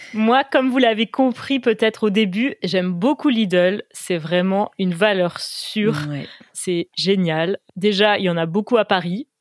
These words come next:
Speaker 1: facile d'accès. En plus, il y a tout ce qu'il faut quasiment en termes
Speaker 2: Ouais.
Speaker 1: d'alimentation. Franchement, il y a pas grand-chose qui manque. Avant, il y avait beaucoup moins de choix. Maintenant, ça s'est vraiment développé. La qualité est pas mauvaise, honnêtement.
Speaker 2: Non.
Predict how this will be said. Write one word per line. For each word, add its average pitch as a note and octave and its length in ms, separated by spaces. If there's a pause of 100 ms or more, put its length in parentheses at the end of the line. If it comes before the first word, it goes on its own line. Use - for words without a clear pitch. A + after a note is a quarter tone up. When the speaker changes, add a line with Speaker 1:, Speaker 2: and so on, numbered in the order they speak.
Speaker 1:
facile F#3+ 380
d'accès. F#3+ 540 (240)
En A#3 160
plus, C4 680 (100)
il G3 100
y F3+ 60
a F3+ 100
tout D#4 300
ce - 60
qu'il A#3+ 140
faut A#3 200
quasiment F3+ 580
en F#3 80
termes F3+ 200
Speaker 2:
Ouais. D#3 60
Speaker 1:
d'alimentation. G3 960 (120)
Franchement, G3+ 600 (240)
il F3+ 60
y E3+ 60
a D#3+ 40 (160)
pas A#3+ 140
grand-chose A3+ 380
qui - 140
manque. F#3 440 (260)
Avant, G#3+ 260
il G#3 60
y G3 40
avait E3 160
beaucoup F#3 260
moins F#3+ 180
de F3+ 60
choix. G3 280
Maintenant, F3+ 400
ça F3 160
s'est - 280
vraiment G3 280
développé. F#3+ 640 (540)
La F#3+ 140
qualité A#3+ 400
est A3 40
pas G3+ 160
mauvaise, G3+ 420
honnêtement. F#3 520
Speaker 2:
Non. B3 100